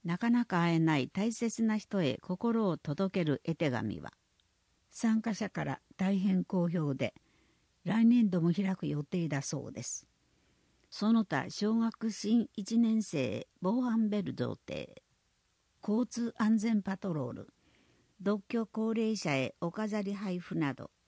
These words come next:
可能な限り活動を実施しました。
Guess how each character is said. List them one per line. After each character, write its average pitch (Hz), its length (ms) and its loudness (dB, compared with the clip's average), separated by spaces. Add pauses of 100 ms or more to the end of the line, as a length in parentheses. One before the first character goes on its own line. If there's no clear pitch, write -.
(500)
可 185 180 2
能 240 220 6
な 233 160 4
限 185 320 -4
り 139 140 -4 (160)
活 185 280 -4
動 220 260 0
を 196 100 -2
実 170 160 -2
施 - 220 -10
し 139 160 -8
ま 120 120 -4
し - 160 -12
た。 - 140 -10